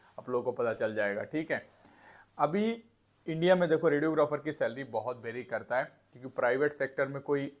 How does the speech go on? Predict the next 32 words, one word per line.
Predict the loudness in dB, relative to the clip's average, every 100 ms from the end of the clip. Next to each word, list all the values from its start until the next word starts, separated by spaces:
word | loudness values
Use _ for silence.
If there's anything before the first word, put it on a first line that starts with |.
| _
हम्म, | -14 -14 -10
यूनिफॉर्मिटी | -8 -8 -2 -2 -2 -4 -8
नहीं | -6 -8
है। |
दुनिया | -8 -8 -8
की | -6
हर | -8 -4 -2
एक | -2 -4 -14 -8
कंट्री | -8 -8
में | -6 -6
आप | -6
चले | -6 -2
जाओ, | 0 0 -2 -16 _ -12
अ, | -12
सैलरी | -4 -4 -2 -6
की | -6 -6
यूनिफॉर्मिटी | -8 -6 -6 -6 -8 -6
है, | -4 -2
एक | -2 -4
रेंज | -2 -2 -2 -4
है, | -4
उस | -4 -6
रेंज | -8 -8
के | -10
हिसाब | -6 -4 -4
से | -6
सैलरी | -8 -10 -10
मिलती | -10 -8
है, | -6
लेकिन | -6 -10
इंडिया | -10 -4 -2
में | -2 -6